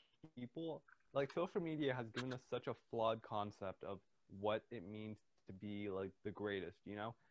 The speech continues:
And we see all these people posting about, "Oh, I'm doing this, I'm doing that." But in reality, we're not seeing the full story, right? And I feel like, uh, especially with our generation,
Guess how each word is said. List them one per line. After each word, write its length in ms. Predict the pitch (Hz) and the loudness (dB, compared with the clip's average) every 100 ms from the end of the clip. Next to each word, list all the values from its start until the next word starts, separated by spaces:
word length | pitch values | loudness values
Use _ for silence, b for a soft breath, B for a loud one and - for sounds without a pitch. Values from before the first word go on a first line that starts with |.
| _ | _
And 100 | 123 | -4
we 80 | 127 | -4
see 220 | - 170 165 | -4 0 2
all 100 | 151 | 0
these 200 | 139 - | -2 -8
people 380 | 131 120 113 104 | -8 -4 -2 0
posting 420 | 117 113 - 107 | 2 2 0 -2
about, 220 | 101 104 - | 2 2 2
"Oh, 200 | 113 98 | 2 0
I'm 140 | 107 | -2
doing 240 | 127 127 | -4 -2
this, 180 | 107 104 - | -2 -2 -4
I'm 140 | 104 | -6
doing 200 | 110 107 95 | -4 -4 0
that." 260 | 101 95 - _ _ - | 0 0 -4 _ _ -2
But 140 | 120 | 0
in 120 | 143 | 2
reality, 440 | 147 131 123 123 104 | 4 6 6 6 0
we're 160 | 113 | 0
not 160 | 123 113 | -2 -2
seeing 200 | - 113 | -4 -4
the 60 | 101 | -4
full 200 | - 107 | 0 0
story, 400 | 104 110 95 78 - _ | 0 -2 0 -2 -12 _
right? 240 | 95 104 113 _ _ - | -4 -2 -2 _ _ -8
And 100 | 110 | -4
I 40 | |
feel 240 | 107 139 151 | -2 2 6
like, 240 | 131 120 _ - 95 | 4 4 _ -12 -6
uh, 260 | 107 107 110 | -2 -2 -2
especially 400 | - 160 - 139 | -4 -6 -2 -2
with 160 | 117 - | -2 -2
our 420 | 104 117 110 101 - _ - 107 | 2 2 2 0 -4 _ -12 -4
generation, 840 | 113 110 104 107 104 98 92 | -2 0 2 0 0 -6 -8